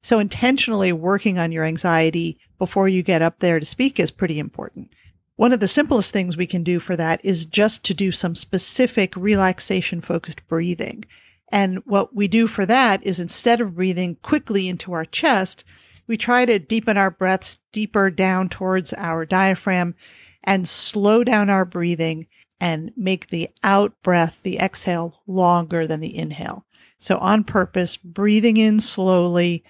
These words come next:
trying to breathe deeper and breathing out even longer than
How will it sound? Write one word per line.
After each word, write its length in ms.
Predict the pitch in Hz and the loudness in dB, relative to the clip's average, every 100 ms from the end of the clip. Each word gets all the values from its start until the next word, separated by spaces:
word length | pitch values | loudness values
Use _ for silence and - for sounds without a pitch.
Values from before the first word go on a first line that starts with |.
| _ _ _ | _ _ _
trying 400 | - 180 180 185 | -2 2 2 2
to 100 | - | -2
breathe 460 | 180 185 190 190 - _ | -2 2 2 2 0 _
deeper 500 | 196 185 180 165 160 - _ _ | -4 0 0 0 0 -8 _ _
and 160 | 175 165 | -2 0
breathing 400 | 185 170 170 - | 0 2 -2 -2
out 360 | 190 175 175 175 | -2 0 0 0
even 300 | 190 190 180 | -2 0 2
longer 680 | 170 170 165 170 165 160 151 | 0 2 4 2 2 0 0
than 340 | 151 151 147 | 0 0 -2